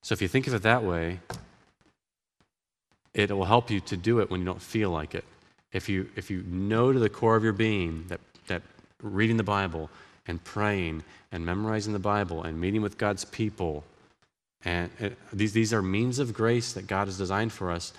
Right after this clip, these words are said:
to satisfy us with God himself. It's worth doing. And even if you don't feel like it, do it anyway, and you'll be glad you did. So that's just another motivation to internalize when you don't feel like doing it. Remember that.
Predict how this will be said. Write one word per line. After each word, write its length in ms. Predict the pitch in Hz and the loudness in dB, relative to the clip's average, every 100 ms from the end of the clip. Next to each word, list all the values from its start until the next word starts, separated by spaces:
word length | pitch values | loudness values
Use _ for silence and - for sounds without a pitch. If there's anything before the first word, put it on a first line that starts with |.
| - | -12
to 100 | 98 | -8
satisfy 600 | - 101 113 110 - 92 | -4 0 0 0 -4 -4
us 100 | 87 | -4
with 160 | 87 - | -8 -2
God 260 | 95 104 | 2 2
himself. 580 | 104 90 - 104 87 - - | 0 -6 -4 -2 -2 -4 -10
It's 160 | 87 | -8
worth 480 | 92 110 127 117 101 | -4 -2 -2 -4 -6
doing. 440 | 120 131 123 90 - - - - - | -2 0 0 -2 -10 -18 -20 -18 -10
And 120 | 92 120 | -4 2
even 180 | 123 | 2
if 120 | 135 123 | 2 0
you 40 | |
don't 180 | 123 113 | -2 -2
feel 200 | 131 131 | -2 0
like 240 | 104 87 | 0 -2
it, 120 | - - _ _ _ _ | -6 -8 _ _ _ _
do 200 | - 117 | 0 2
it 120 | 120 - | 2 0
anyway, 520 | 110 117 107 95 80 - | 0 0 0 -2 -4 -4
and 80 | |
you'll 120 | 98 92 | -4 -2
be 160 | 98 | -4
glad 480 | 85 95 101 107 95 | -6 -6 -4 -4 -4
you 80 | 92 | -4
did. 320 | 85 85 - - _ - - _ _ - | -2 -4 -4 -12 _ -20 -20 _ _ -4
So 240 | - 98 | 0 0
that's 320 | 117 107 104 | 0 0 2
just 140 | 104 - | 0 0
another 320 | 101 113 117 | 4 4 6
motivation 560 | 117 117 110 107 110 | 4 4 4 2 0
to 220 | 98 95 92 98 | -2 -2 -2 -4
internalize 480 | 92 107 98 90 | -4 -2 0 0
when 80 | 95 | -2
you 80 | 90 | -2
don't 200 | 101 104 | -2 -2
feel 140 | 127 | 0
like 160 | 110 104 | 2 2
doing 220 | 113 113 | 2 2
it. 100 | 117 - - - _ _ _ _ _ - _ - | 0 -6 -20 -20 _ _ _ _ _ -20 _ -8
Remember 280 | 90 95 90 | -4 -2 -2
that. 200 | 80 | -2